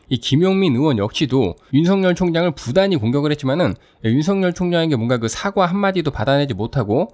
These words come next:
또는 김용민 의원이 공격하고 있는 것에 대해서, 예, 윤석열 총장은 뭐 거의 단 한 번도 인정하는 모습을 보이지 않았는데요. 예, 아무튼 뭐 저도 어저께 그 국정감사 굉장히 열심히 봤는데, 일명 그 조국 수호대로 분류가 되는 이 의원들,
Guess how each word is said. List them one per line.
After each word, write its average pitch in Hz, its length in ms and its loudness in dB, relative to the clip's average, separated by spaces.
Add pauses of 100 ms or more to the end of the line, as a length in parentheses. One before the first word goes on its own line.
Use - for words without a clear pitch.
또는 185 180 4
김용민 180 560 2
의원이 147 220 2
공격하고 147 520 0
있는 151 220 0
것에 147 220 -2
대해서, 127 380 0 (260)
예, 110 40 2
윤석열 165 420 0
총장은 156 380 0
뭐 95 160 -2
거의 123 220 0
단 113 220 -6
한 175 160 -2
번도 170 220 -2
인정하는 151 580 0
모습을 110 320 -4
보이지 127 240 -2
않았는데요. 123 680 0 (180)
예, 131 40 2
아무튼 180 220 0
뭐 185 100 2
저도 160 260 0
어저께 165 300 0
그 139 120 0
국정감사 165 580 -2
굉장히 131 320 0
열심히 104 360 -2
봤는데, 123 600 -2 (220)
일명 196 320 2
그 170 100 2
조국 143 300 -2
수호대로 185 400 0
분류가 151 420 0
되는 143 200 0
이 127 120 2
의원들, 127 640 0